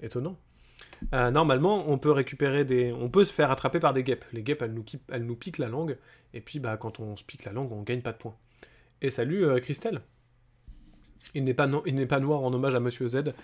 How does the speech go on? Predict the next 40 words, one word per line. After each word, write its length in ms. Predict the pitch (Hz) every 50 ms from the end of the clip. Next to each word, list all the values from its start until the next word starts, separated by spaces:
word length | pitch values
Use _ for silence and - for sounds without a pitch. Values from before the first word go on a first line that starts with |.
| - - - - 147
Non, 160 | 156 185 185
dans, 260 | 160 151 139 139 139
dans 140 | 139 139 139
Sticky, 340 | - - - 151 - 196 180
les... 320 | 165 139 135 131 131 127
les... 300 | 123 123 123 123 117 - - - - -
Chaque... 400 | - - 139 - - 131 123 120
chaque 220 | - - 117 -
insecte 320 | 123 120 - 151 151 151 -
et 60 | 123
donc 180 | 113 117 110 -
chaque, 240 | - 117 113 - 110 104 104 107 - - - - _ _
chaque... 240 | - - - -
personnage 460 | - 127 120 - - 123 131 143 135 131
là 100 | 123 120
sont 160 | - 123 110
dans 100 | 110 113
des 100 | 113 110
couleurs, 340 | - - 120 120 110 113 110
euh, 40 |
différentes. 520 | 107 107 113 - 131 113 110 110 - - - _ _ -
Et 40 |
on 80 | 120 117
n'a 100 | 113 110
pas 140 | - 127 123
noir 240 | 120 120 120 117 -
sur 140 | - 120
le 100 | 110 110
dé 80 | 110 -
pour 160 | - - -
le 40 | 156
coup. 120 | - _ _ _ _ - - - - - - - - - - - - - 151
Euh, 160 | 139 127 123
donc 200 | 135 214 262 -
les 100 | 202 151
guêpes 220 | 147 233 302 -
ont 80 | 196 156
été 120 | 135 175
remplacées 400 | 175 151 120 - 120 117 - 190
par 280 | 190 175 156 156 156